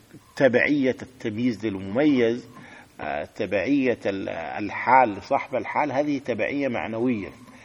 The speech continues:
نحن نقصد بالتبعية هنا التبعية اللفظية، يفرق بين التبعية المعنوية والتبعية اللفظية.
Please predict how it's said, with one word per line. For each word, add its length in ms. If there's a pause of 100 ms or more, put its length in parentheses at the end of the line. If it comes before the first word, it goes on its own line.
(240)
نحن 200
نقصد 380
بالتبعية 640
هنا 200
التبعية 540
اللفظية، 640 (1700)
يفرق 480
بين 160
التبعية 500
المعنوية 540
والتبعية 500
اللفظية. 500